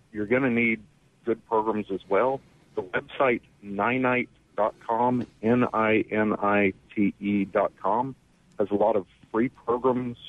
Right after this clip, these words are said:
It'll do the installs for you. It'll skip all the, uh, bloatware installs that come with a lot of these programs, but it's, um, antivirus, uh, P D F readers, uh, video viewers, stuff like that.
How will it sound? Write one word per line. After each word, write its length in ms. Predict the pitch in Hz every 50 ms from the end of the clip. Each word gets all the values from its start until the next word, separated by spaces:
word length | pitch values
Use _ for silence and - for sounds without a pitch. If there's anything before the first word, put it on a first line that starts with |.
| - -
It'll 200 | 101 101 95 92
do 200 | 92 117 110 107
the 120 | 110 107
installs 640 | 104 101 98 - - 117 107 104 104 107 104 - - -
for 160 | 117 110 104
you. 300 | 104 104 104 104 101 92
It'll 200 | 87 80 80 - - -
skip 200 | - - 113 - -
all 240 | 107 104 98 98 95
the, 200 | 92 95 90 - _ _ _ _ _ _ _ _ _ _ -
uh, 260 | 90 92 87 87 87 76 - _ _ _ _ _ _ _ - 104
bloatware 540 | 107 110 113 117 - 110 110 107 104 101
installs 640 | 104 104 98 - - - 110 104 101 101 98 101 98 -
that 160 | 104 - -
come 180 | - - 110 101
with 120 | 101 98
a 40 | 107
lot 220 | 92 104 104 101
of 60 | 101 95
these 180 | 104 98 - - -
programs, 460 | - 104 101 92 101 98 90 95 - - - _ - _ - _ _ _ -
but 80 | 95 95
it's, 420 | 92 87 - _ - - - - 73
um, 480 | 90 87 80 80 78 78 73 71 - - _ _ -
antivirus, 880 | 110 110 110 - 117 110 104 95 110 104 101 101 95 98 101 95 95 95 - - - - - -
uh, 420 | 87 87 90 87 85 82 82 80 78 - _ _ _ _ _ _ _ -
P 100 | 110 104
D 200 | 104 101 101 98
F 140 | 98 95 - -
readers, 680 | 104 98 95 92 95 95 92 92 92 92 90 90 87 85 - - -
uh, 300 | - 85 85 78 76 - - - - - - _ _ _ -
video 300 | 101 95 98 95 98 95
viewers, 420 | - 98 92 92 92 87 87 87 - - -
stuff 180 | - 110 98 - -
like 180 | 90 82 _ -
that. 180 | - - -